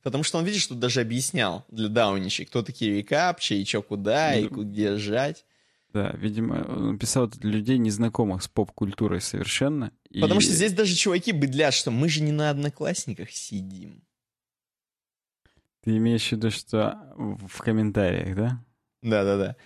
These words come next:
Speaker 1: Ну, welcome to internet, короче.
Speaker 2: <laughs>
Speaker 1: Э, в принципе, <laughs> первая тема вот такая.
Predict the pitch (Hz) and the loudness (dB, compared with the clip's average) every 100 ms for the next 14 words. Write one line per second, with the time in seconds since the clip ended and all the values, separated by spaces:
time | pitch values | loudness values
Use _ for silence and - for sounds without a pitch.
0 | _ 127 131 160 185 165 143 151 147 156 | _ 0 4 4 4 0 0 0 2 2
1 | 151 113 - - - - _ _ _ _ | 2 -2 -4 -12 -12 -16 _ _ _ _
2 | 113 - 113 - - - 110 - - 165 | -6 -4 -8 -8 -12 -6 -6 -6 -2 2
3 | 196 277 254 254 185 190 143 202 220 214 | 4 4 4 2 2 2 2 4 4 6
4 | 170 165 208 180 139 - 151 220 147 | 2 2 0 2 0 -2 -2 -2 -4